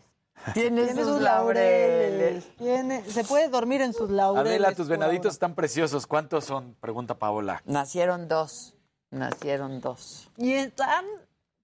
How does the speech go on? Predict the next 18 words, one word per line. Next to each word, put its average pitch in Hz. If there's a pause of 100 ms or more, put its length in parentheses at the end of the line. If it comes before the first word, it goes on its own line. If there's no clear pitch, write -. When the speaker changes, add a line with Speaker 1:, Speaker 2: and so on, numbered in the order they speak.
Speaker 2:
preciosos, 254
con -
Speaker 1:
Preciosos. 254
Speaker 2:
unas 359
pestañas 254
así 233
como 339
un 339
Speaker 1:
Así, 320
Speaker 2:
aguacerito, 240
pero 233
Speaker 1:
pero -
así, 226
Speaker 2:
largas, 277
largas, 269
Speaker 1:
largas, 151
Speaker 2:
largas, 143
Speaker 1:
largas. -